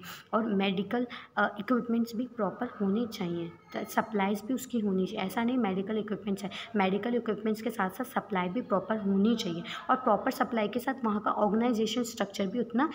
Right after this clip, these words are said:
strong होना चाहिए। ठीक है, Next है continue training, guidance and supervision of community health workers। ऐसा नहीं है कि community health work काम कर, workers काम करें या community health nurse काम करें।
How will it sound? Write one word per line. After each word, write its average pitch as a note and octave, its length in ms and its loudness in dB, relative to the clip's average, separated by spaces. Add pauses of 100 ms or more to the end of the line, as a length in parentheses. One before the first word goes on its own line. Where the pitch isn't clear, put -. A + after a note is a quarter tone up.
(140)
strong A3+ 440 -2
होना G#3 320 6
चाहिए। E3+ 320 -4 (400)
ठीक B3 160 0
है, F#3+ 80 0 (260)
Next C#4 340 4
है C4+ 340 0 (800)
continue C4 440 8
training, A#3 440 6
guidance G#3 440 4
and B3+ 140 2
supervision B3+ 520 2
of - 0 - (100)
community G#3 400 2
health F#3 160 0 (1120)
workers। A#3+ 360 4 (260)
ऐसा G#3+ 300 4
नहीं D#4 220 8
है E4 80 6
कि E4 140 6
community A#3+ 420 4
health C4 200 4
work C4 240 2
काम A3+ 260 6
कर, A3+ 280 2 (360)
workers A3+ 420 2
काम A3 280 4
करें G3+ 200 2
या A#3 60 2
community A#3 460 4
health A3+ 280 2
nurse B3 160 -4
काम A3 200 2
करें। F#3+ 160 0